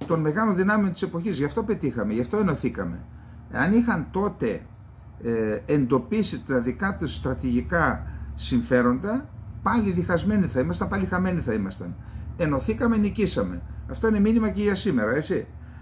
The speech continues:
Ε, τότε λοιπόν, όταν είδαν να ξεσηκώνονται τα, ε,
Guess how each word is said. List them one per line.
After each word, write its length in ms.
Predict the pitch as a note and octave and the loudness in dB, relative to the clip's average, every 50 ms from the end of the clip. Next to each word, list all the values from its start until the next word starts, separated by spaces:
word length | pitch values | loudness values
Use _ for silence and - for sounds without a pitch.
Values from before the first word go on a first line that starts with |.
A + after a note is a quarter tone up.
| - - - - - - | -14 -14 -14 -14 -8 -4
Ε, 160 | C#3 C3 B2+ - - - | 0 0 0 0 0 0
τότε 300 | G3+ A3 A#3+ A#3 C4+ C4 | 0 0 2 2 2 4
λοιπόν, 360 | A#3+ A3 - - E3+ D#3 F3+ | 4 4 2 2 0 0 0
όταν 280 | G3 - B3 A#3 A3+ | 0 0 0 2 4
είδαν 340 | A3 A#3 A3+ F#3+ G#3 F#3 F3 | 6 6 6 4 2 0 0
να 100 | F3 E3+ | -2 -4
ξεσηκώνονται 920 | D#3+ - - D#3 - - - - F3 F#3 F3 E3+ D#3+ C3+ A2+ A2 F#2+ F2 - - - - - - - | -4 -4 -6 -6 -6 -8 -8 -4 -2 0 0 0 0 0 0 -2 -2 -4 -6 -12 -20 -20 -20 -8 -4
τα, 340 | B2+ C3 A#2+ G#2+ F2 - - - - - - - - - | 0 0 0 0 -2 -4 -10 -18 -20 -20 -20 -20 -18 -12
ε, 120 | - - | -6 -4